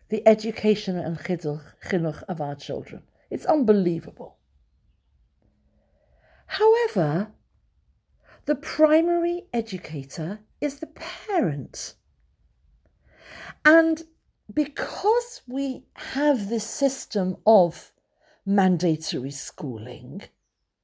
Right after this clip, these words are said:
have we actually ever thought, "Is that the best thing for our children?"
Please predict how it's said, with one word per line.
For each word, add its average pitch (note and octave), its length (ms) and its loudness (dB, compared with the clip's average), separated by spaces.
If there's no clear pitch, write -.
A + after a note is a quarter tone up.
have A4 380 0
we A#4 140 6
actually G3 760 -2
ever A#3+ 240 2
thought, - 800 -2
"Is G4 200 2
that A#4+ 220 2
the A4+ 120 4
best - 420 -2
thing C3+ 640 -6
for C#3 220 -2
our C3 160 -8
children?" - 540 -14